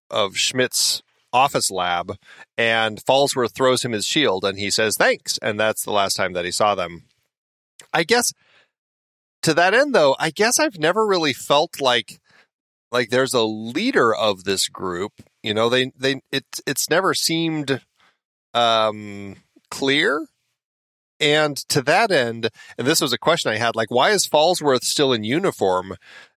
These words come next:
and all the rest of them are just in their civvies? I-, is it, is he kind of the leader of the group then? Like, I,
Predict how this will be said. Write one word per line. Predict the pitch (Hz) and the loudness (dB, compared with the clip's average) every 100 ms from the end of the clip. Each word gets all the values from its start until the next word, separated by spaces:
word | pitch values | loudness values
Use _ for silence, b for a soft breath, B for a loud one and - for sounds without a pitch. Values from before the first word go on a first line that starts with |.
| - | -4
and | 120 120 117 - | -2 0 -2 0
all | 139 147 | 2 4
the | 127 | 4
rest | 127 - | 2 0
of | 117 | -2
them | 110 | 0
are | 104 | 2
just | 110 - | 0 -2
in | 101 | -2
their | 98 92 | 0 0
civvies? | - 160 156 101 92 - - 117 | 0 -2 0 -4 -4 -6 -6 -12
I-, | - | -8
is | 139 127 | -2 0
it, | 139 131 - - _ - | 0 0 -4 -6 _ -4
is | 123 113 | -2 -2
he | - 190 160 | -4 -6 -6
kind | - - 143 196 | -8 -4 -2 0
of | 214 | -2
the | 160 | -2
leader | 135 151 190 | -4 -2 -2
of | 175 | -2
the | 143 | -2
group | 123 185 | -2 -2
then? | 247 247 | -2 -2
Like, | 233 - | -2 -2
I, | - | -6